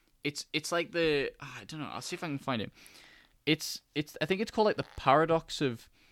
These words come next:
yeah, 'cause it's like the paradox of horror.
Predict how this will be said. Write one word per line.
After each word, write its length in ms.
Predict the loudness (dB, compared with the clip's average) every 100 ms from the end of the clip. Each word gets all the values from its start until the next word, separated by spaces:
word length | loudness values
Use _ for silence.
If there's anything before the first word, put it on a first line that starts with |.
| _ _
yeah, 160 | 4 4
'cause 160 | 2 -2
it's 140 | 2
like 100 | 2
the 80 | 2
paradox 760 | 4 6 8 8 4 2 -2 -2 -2
of 100 | 2
horror. 480 | 6 8 8 4